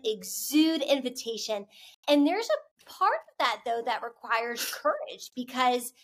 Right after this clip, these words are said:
if you invite someone, you could get rejected and you could get tor-, told no.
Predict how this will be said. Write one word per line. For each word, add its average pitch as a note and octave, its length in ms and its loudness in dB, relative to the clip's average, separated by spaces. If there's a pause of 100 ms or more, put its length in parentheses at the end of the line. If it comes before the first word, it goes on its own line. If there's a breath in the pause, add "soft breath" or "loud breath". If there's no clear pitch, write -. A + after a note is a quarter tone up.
(220 soft breath)
if C#4 160 4
you D4 160 4
invite C#4 400 0
someone, A#3+ 500 0 (200)
you B3+ 260 2
could D4+ 220 0
get A3+ 200 0
rejected - 640 -4 (100)
and A#3+ 200 0
you A#3 120 -10
could C4+ 180 0
get A#3 220 -2
tor-, A3+ 300 -2 (160)
told A#3+ 240 -4
no. E4 220 0